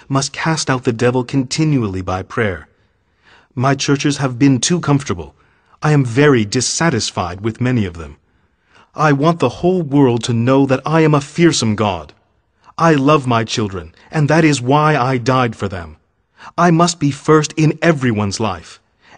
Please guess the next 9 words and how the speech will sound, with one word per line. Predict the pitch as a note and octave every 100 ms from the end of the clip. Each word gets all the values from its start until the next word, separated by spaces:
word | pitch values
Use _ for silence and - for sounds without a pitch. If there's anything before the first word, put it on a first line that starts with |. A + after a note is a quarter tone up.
| -
Everyone | F3 D#3 E3+ D3+ D#3+ D3
needs | C#3 C3+
to | -
repent | A#2 A#2 - C#3+ C#3 - - -
and | D#3
be | C3 D3+
humble | - E3 C3
before | A2 A2+ - D3 A#2+
me. | F#2+ C#2+